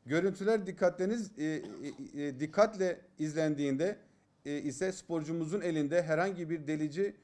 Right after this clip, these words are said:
veya kesici aletin olmadığı görülecektir. Sporcularımızı ve kulübümüzü kesici alet yalanı ile hedef haline getirenler başka bir yalanla taraftarlarımızın ve sporcularımızın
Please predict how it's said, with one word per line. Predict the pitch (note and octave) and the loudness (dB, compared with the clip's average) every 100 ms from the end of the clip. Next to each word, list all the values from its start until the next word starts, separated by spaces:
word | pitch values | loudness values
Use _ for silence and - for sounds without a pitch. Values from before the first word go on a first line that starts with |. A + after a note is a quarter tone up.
| _ - | _ -6
veya | C3+ F3+ D3+ | 2 4 4
kesici | - D3+ D#3+ E3+ | -2 -6 -4 2
aletin | D#3 D3+ D3 F#3 - | 2 2 -2 -8 -4
olmadığı | G3+ F#3 C#3+ C3 | 0 2 2 0
görülecektir. | F3+ C#3 C3 B2+ B2+ B2 A2 - _ _ _ _ _ - - - _ _ | -2 0 2 2 0 -2 -8 -18 _ _ _ _ _ -20 -20 -20 _ _
Sporcularımızı | - - G3 F3+ G3 G3+ G#3 G3 A#3 | -20 4 4 6 4 4 4 2 2
ve | A3 | 2
kulübümüzü | G#3 F3+ E3+ F3+ F3+ G#3+ | 2 -2 0 0 -2 -4
kesici | G#3 F3+ F#3+ G#3 | -4 -4 -2 0
alet | E3 E3 G#3+ G3 | 2 4 2 2
yalanı | D#3+ D#3+ F3 | 2 2 0
ile | G#3+ C3 B2 B2+ | 0 0 0 -2
hedef | A#2+ D3 G3+ F#3+ | -4 0 0 4
haline | D#3+ E3 | 2 2
getirenler | D#3+ D#3 C#3+ C#3 C3 F3 - - _ _ | -2 -4 0 2 4 2 0 -14 _ _
başka | A#2+ D#3 - G#3+ | 2 2 4 2
bir | G3+ | 2
yalanla | F3 E3+ G#3 G3 E3 F#3+ - _ | 4 6 6 4 2 0 -12 _
taraftarlarımızın | - E3 D#3+ E3+ D#3 D#3 D#3 D#3 F#3 G3+ | 2 2 4 2 4 4 2 2 2 2
ve | |
sporcularımızın | F3 - D#3+ C#3 D3 C#3 C#3+ D#3 G#3+ | 0 -2 -4 2 2 4 0 -2 -4